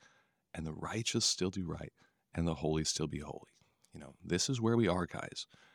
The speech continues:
Uh, you know, walk in the way of the Lord. You know, the word is sufficient to, you know, show us our sin, to show us our Savior. The, the Holy Spirit calling us by the gospel to bring us to life, and then hold fast to that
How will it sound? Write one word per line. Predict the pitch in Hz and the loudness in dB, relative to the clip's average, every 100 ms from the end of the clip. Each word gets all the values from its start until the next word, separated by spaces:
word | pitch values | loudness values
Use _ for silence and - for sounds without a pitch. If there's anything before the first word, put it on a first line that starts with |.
| - _ 78 | -20 _ -12
Uh, | |
you | 76 73 | -8 -8
know, | 71 _ _ _ _ _ | -8 _ _ _ _ _
walk | - 78 92 113 - | -2 6 8 8 2
in | 101 92 | -4 -2
the | 85 | -2
way | 80 | -2
of | 82 | -4
the | 95 | -2
Lord. | 95 82 - _ _ _ - | 0 -2 -4 _ _ _ -10
You | 78 | -8
know, | 73 | -4
the | |
word | 73 71 87 101 123 92 | -6 0 4 6 6 2
is | 87 82 | -2 -2
sufficient | - - - - - 123 - _ - | -2 -4 -4 -4 0 -2 -2 _ -10
to, | - 107 82 73 117 - _ _ _ _ _ - | 2 6 6 4 0 -6 _ _ _ _ _ -18
you | 78 | -16
know, | 73 | -8
show | - 90 107 | 0 2 2
us | 120 | -2
our | 98 | -2
sin, | - 92 95 98 - _ - | 0 0 -2 -6 -14 _ -20
to | - | -4
show | - 95 101 | 0 2 0
us | - | -2
our | 90 | 0
Savior. | - 87 80 69 - - _ _ _ | 0 -2 -6 -10 -14 -20 _ _ _
The, | - 78 76 - | -2 -2 -2 -6
the | 78 _ _ _ - | -8 _ _ _ -20
Holy | - 110 131 | 4 6 6
Spirit | - 110 - | 4 0 0
calling | - 104 123 | 0 2 2
us | 113 | 0
by | - | 0
the | 113 | -2
gospel | - 110 120 - | -2 -4 -6 -4
to | 165 - | -6 -4
bring | - 107 | 0 0
us | 123 | 0
to | - | 0
life, | 151 95 - - _ _ _ _ | 2 0 -2 -14 _ _ _ _
and | 92 87 | 0 2
then | 85 | 2
hold | 85 87 - | 2 0 2
fast | 127 156 - | 0 0 -4
to | - | -6
that | - | -12